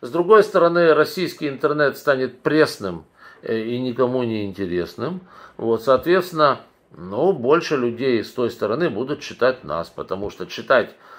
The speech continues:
э, скажем так, ты там, вот я подписан на пятьдесят или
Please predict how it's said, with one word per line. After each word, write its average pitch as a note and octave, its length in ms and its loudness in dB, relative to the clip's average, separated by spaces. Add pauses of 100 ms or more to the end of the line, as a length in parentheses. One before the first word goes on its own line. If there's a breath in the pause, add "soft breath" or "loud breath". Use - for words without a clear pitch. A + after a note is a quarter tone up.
(180 loud breath)
э, F#2 460 -4
скажем G2 360 -6
так, F#2 200 -4
ты F#2 100 -12
там, F2+ 240 -6
вот G2 200 -6
я G2+ 120 0
подписан F#2+ 480 -8
на F2 80 -6
пятьдесят F2 460 -6 (120)
или - 120 -18